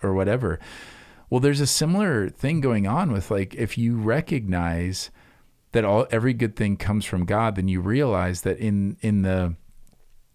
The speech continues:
in your day-to-day life, he is constantly making himself known and say-, and giving you an invitation and saying, "This is what life with me is like."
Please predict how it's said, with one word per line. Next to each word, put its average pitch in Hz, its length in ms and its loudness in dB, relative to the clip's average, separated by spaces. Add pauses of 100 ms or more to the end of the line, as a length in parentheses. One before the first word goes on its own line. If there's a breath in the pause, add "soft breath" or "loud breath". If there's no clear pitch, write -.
(120)
in 117 120 2
your 107 100 4
day-to-day 120 480 2
life, 98 360 0
he 113 100 -2
is 95 100 0
constantly 113 580 -2
making 95 380 0
himself 90 480 -2
known 85 460 -2
and 101 180 -2
say-, 104 340 0
and 95 220 -2
giving 117 400 2 (380 loud breath)
you 101 280 4
an 98 120 2
invitation 95 580 0
and 85 100 0
saying, 87 340 0
"This 104 220 0
is 120 140 0
what 117 220 0
life 92 280 0
with 95 220 -4
me 92 220 0
is 78 120 -2
like." - 380 -6